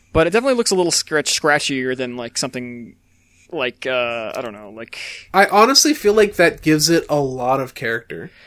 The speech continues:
Speaker 1: Yeah, it has
Speaker 2: Uh,
Speaker 1: charm to it, but, like, I think, uh, Chainsaw Man also is scratchy and it has a lot of character, but I think it has w-, I think it, it has, it's more effective in that context than it is in Demon Slayer.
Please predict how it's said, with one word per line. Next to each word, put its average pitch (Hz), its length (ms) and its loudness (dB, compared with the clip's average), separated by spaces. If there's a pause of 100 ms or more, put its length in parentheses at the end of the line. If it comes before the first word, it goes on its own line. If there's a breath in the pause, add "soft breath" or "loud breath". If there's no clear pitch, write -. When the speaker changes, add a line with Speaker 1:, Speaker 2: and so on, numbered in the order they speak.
(480 soft breath)
Speaker 1:
Yeah, 294 200 4
it 311 60 4
has 311 120 2
Speaker 2:
Uh, 226 40 -4
Speaker 1:
charm 254 300 0
to 131 240 -2
it, 135 160 -4
but, 185 120 2
like, 190 160 4
I 208 60 0
think, 302 180 -4 (240)
uh, 160 200 4
Chainsaw 214 380 2
Man 143 240 -2
also 165 340 0
is 143 100 0
scratchy 131 560 -2
and 139 100 -6
it 131 40 -6
has 131 140 -4
a 127 40 -4
lot 117 100 -4
of 127 60 -10
character, 127 300 -6
but 143 80 -2
I - 20 0
think 196 120 0
it 196 60 4
has 156 120 0
w-, 147 420 -6
I 143 80 -2
think 208 160 0
it, - 120 -2
it 143 220 -2
has, 156 200 -4 (100)
it's 156 260 -2
more 151 720 -4
effective 123 380 -6
in 117 120 -10
that 113 300 -14
context 107 540 -12
than 117 100 -14
it 95 60 -16
is 107 100 -14
in 110 80 -16
Demon 101 220 -18
Slayer. - 240 -10